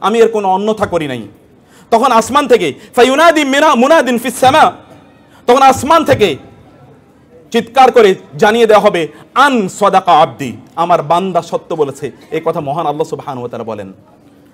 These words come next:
"আমার বান্দা যা বলেছে সত্য বলেছে।" "আফরিশুহু মিনাল জান্নাহ ওয়া আলবিসুহু মিনাল জান্নাহ।"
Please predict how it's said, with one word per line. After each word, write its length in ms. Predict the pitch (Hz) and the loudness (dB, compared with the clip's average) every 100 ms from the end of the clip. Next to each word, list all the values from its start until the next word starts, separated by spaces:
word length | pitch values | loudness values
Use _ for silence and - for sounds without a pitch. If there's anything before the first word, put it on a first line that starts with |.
| _ | _
"আমার 240 | - 190 214 | -2 2 2
বান্দা 340 | 190 226 233 | 4 2 4
যা 120 | 220 | 4
বলেছে 440 | 220 240 240 285 294 - - | 4 4 4 0 -2 -10 -8
সত্য 320 | 226 214 - | -2 -2 2
বলেছে।" 320 | 214 196 175 139 - | 0 0 -4 -8 -6
"আফরিশুহু 680 | - 233 - 277 262 302 285 | 0 0 0 -2 0 2 2
মিনাল 220 | 269 254 | 4 2
জান্নাহ 360 | 220 247 196 117 - - - _ - - - - | 4 2 0 -6 -10 -20 -20 _ -20 -20 -20 -8
ওয়া 180 | - 247 | 0 4
আলবিসুহু 520 | 320 277 269 320 320 | 4 2 -2 0 0
মিনাল 220 | 285 262 247 | 0 2 2
জান্নাহ।" 380 | 233 196 147 | 2 0 -4